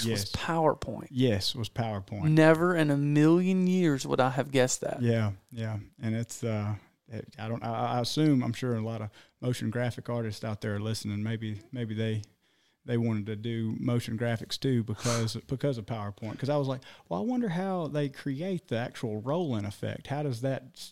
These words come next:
Speaker 2: you know, start it?" And then it gets into keyframing and whatnot. So
Speaker 1: Yeah.
Speaker 2: it's, uh, pretty interesting stuff.
Speaker 1: <laughs> That is probably the inter-, most interesting thing I've heard <laughs> is how you got into this, and it was from PowerPoint.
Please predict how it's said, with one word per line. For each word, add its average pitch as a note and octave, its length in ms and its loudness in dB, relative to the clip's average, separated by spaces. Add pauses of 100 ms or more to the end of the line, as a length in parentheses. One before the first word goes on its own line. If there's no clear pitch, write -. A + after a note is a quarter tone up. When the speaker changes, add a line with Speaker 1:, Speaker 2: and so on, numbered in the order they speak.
Speaker 2:
you B2+ 160 -2
know, G2+ 80 0
start C#3 340 0
it?" G2+ 80 0
And G#2+ 80 -2
then A2 140 0 (300)
it A2+ 100 -6
gets A2+ 180 0
into A2 140 -2
keyframing A2+ 800 0
and G#2 100 -4
whatnot. G#2+ 500 -4
So - 120 -6
Speaker 1:
Yeah. D3+ 200 6
Speaker 2:
it's, C3+ 120 -4
uh, A#2 300 2
pretty C3 220 0
interesting C3 440 -4
stuff. C3+ 480 -4
Speaker 1:
<laughs> - 360 -20
That F3 220 8
is D3+ 320 4 (280)
probably D3 340 8
the C#3 140 6
inter-, C#3+ 280 2
most D3+ 280 4
interesting C#3 480 0
thing C3 220 2
I've A#2+ 160 0
heard C3 260 6 (280)
<laughs> - 280 -20
is C#3+ 140 0
how D3 200 4
you D3 160 2
got C#3 180 8
into C3+ 160 0
this, B2+ 200 2
and C3 80 -6
it C3+ 40 -6
was C3+ 100 -8
from - 280 -6
PowerPoint. - 640 -4